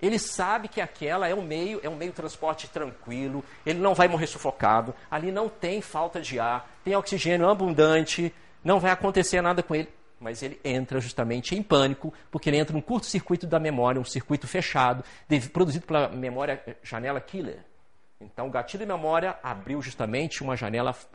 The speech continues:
forte, angustiante, fóbica, tensa. E temos como evitar isso.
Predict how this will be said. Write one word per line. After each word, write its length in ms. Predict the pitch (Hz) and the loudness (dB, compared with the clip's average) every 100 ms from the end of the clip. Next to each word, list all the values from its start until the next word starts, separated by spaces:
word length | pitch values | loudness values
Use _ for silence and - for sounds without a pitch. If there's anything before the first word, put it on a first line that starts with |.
| - | -20
forte, 420 | - 143 143 - 123 | -6 0 2 2 -2
angustiante, 640 | 123 - - 147 117 - | 0 0 0 0 -2 -4
fóbica, 540 | - 143 95 - - - - - | 4 4 4 -10 -18 -18 -16 -6
tensa. 420 | 123 - - 92 - - - - - - - - - - - | -6 -8 -20 -20 -20 -20 -20 -20 -20 -20 -20 -20 -20 -20 -18
E 60 | 139 | -16
temos 460 | - 151 180 226 - | -6 -6 -4 -8 -8
como 240 | 175 208 | -8 -6
evitar 360 | 156 151 120 85 | -8 -6 -8 -8
isso. 360 | - - - | -14 -20 -20